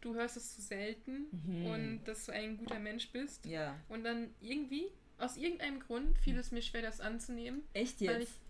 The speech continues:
Speaker 1: ich, ja, im so im Nachhinein, also ich hab's,
Speaker 2: Ja.
Speaker 1: es hat mich wirklich auch mega berührt,
Speaker 2: Ja.
Speaker 1: aber so, es fiel mir trotzdem schwer. Ich kann einfach keine Komplimente annehmen.
Speaker 2: Mhm.
Speaker 1: Und dann hab ich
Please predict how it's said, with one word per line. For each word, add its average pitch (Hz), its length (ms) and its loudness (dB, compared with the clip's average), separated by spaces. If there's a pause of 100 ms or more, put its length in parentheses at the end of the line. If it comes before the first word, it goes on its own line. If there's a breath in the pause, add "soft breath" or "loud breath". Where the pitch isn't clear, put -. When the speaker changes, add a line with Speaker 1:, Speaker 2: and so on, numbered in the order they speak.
(100)
Speaker 1:
ich, 285 80 2
ja, 269 100 6
im 254 180 4
so 254 80 2
im 247 80 4
Nachhinein, 254 400 2
also 220 120 0
ich - 60 -2
hab's, 277 220 0
Speaker 2:
Ja. 214 340 0
Speaker 1:
es - 100 -10
hat 254 140 0
mich 247 160 0
wirklich 247 300 -4
auch 226 80 -6
mega 240 260 0
berührt, 220 380 -2
Speaker 2:
Ja. 208 260 4
Speaker 1:
aber 214 260 -2
so, 214 100 -8
es - 120 -8
fiel 240 140 -2
mir 233 120 0
trotzdem 233 380 -2
schwer. 226 260 -6
Ich 196 120 -8
kann - 160 -4
einfach 240 280 -4
keine 226 180 -4
Komplimente 220 560 -6
annehmen. 240 360 -4
Speaker 2:
Mhm. 175 260 -2
Speaker 1:
Und 165 80 -2
dann 226 240 -2
hab 240 100 -2
ich 240 80 -6